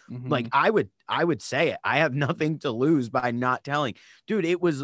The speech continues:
Speaker 2: straight up, like, everything was fine. And then I felt like she was ghosting me. And I told her, I was like, I, in, in a very tactful way, I was like, "Hey, you don't have to ghost me. Like, if you're, if you're not, like, feeling it, like,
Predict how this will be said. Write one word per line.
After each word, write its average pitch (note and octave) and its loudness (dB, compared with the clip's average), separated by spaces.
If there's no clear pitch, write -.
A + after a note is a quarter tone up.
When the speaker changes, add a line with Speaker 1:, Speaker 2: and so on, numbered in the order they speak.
Speaker 2:
straight - -6
up, D#3 0
like, G2+ -6
everything D#3 -2
was C#3+ -4
fine. C3+ -2
And D#3 -2
then C#3+ 0
I C3 2
felt C3+ 0
like C#3 -2
she C#3+ -6
was G#2+ -6
ghosting A2 -4
me. C#3 -6
And D3 2
I C3 0
told C#3+ -4
her, B2+ 4
I B2 4
was A2+ -4
like, A2+ -2
I, D3+ -2
in, D#3+ -2
in E3 0
a B2+ 0
very D#3 2
tactful B2+ -2
way, B2+ 0
I A2 0
was G#2+ -6
like, A2 -4
"Hey, C3+ 0
you B2 0
don't D3 2
have C#3+ 0
to G2+ -8
ghost G2+ -6
me. F#2+ -6
Like, F#2 -6
if G2+ -12
you're, G2+ -8
if G#2+ -8
you're G#2+ -6
not, G2 -4
like, G2 -10
feeling F#2+ -8
it, F2 -12
like, F2 -12